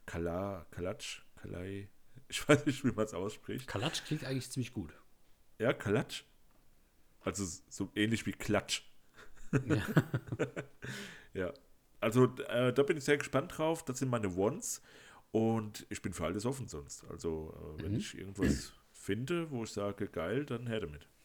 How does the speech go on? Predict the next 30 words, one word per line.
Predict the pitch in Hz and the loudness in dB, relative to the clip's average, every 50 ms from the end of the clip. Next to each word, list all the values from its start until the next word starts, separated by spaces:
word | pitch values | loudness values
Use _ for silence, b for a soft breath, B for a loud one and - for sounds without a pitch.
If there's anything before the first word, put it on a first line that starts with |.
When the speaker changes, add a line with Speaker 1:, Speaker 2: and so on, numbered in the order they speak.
| b b b b b b b b b b b b - - - _ - B B B B B B B B B B B B B | b b b b b b b b b b b b -20 -20 -20 _ -20 B B B B B B B B B B B B B
Speaker 2:
Ja. | - - 120 175 190 110 85 73 | 4 8 10 10 10 10 8 4
Speaker 1:
Also | - - - - - - - | -2 -8 -18 -20 -20 -20 -14
in | - 92 87 | -12 -12 -8
Probenform | - - 101 101 98 101 92 - 101 95 92 92 90 90 | 0 4 4 4 4 2 -4 -2 0 2 2 2 0 -4
oder | 85 82 85 82 80 80 80 78 76 73 | -6 -6 -6 -6 -4 -4 -6 -6 -8 -10
Flakonform. | 73 - 82 76 - - 78 73 - 73 69 69 - - - _ - - | -12 -10 -12 -10 -6 -4 -4 -4 -6 -8 -12 -14 -16 -20 -20 _ -8 -4
Speaker 2:
Ich | - - | 0 4
sehe | - 143 | 4 6
das | 151 156 151 | 6 6 6
natürlich | 147 123 156 143 - - | 6 6 4 2 2 2
genauso | 151 135 135 - - 123 123 131 147 123 127 110 | 0 0 0 0 4 8 10 10 10 10 8 6
wie | 113 | 6
du. | 107 123 113 107 110 | 6 6 4 4 2
Also | 90 95 104 104 98 | 0 -2 -2 -2 -2
man | 107 117 104 101 | -2 -2 0 0
hat | 107 104 - | 0 0 2
viele | - 131 127 123 | 8 10 10 10
Dinge, | 107 110 107 107 | 10 10 6 6
die | 101 104 | 6 4
man | 101 95 92 | 2 2 0
noch | 90 - | 0 0
gerne | - 92 87 82 | 0 -2 0 -2
ausprobieren | 98 - - - 101 101 98 90 85 80 | -4 -4 -2 -2 0 2 2 2 2 0
möchte. | 87 98 - - - 156 160 202 208 B B B B B B B B | 0 0 0 2 2 2 2 2 0 B B B B B B B B
Deswegen | 110 98 113 117 117 113 | 2 6 6 6 6 6
Proben | - - 127 135 147 131 127 | 6 10 12 12 12 10 6
und | 120 | 4
Abfüllungen | 101 110 - - - 120 117 113 113 104 | 4 0 -2 0 2 4 4 6 4 4
gehen | 104 104 101 104 - | 4 4 4 4 2
immer. | - 123 131 107 85 87 120 | 2 4 4 4 4 2 0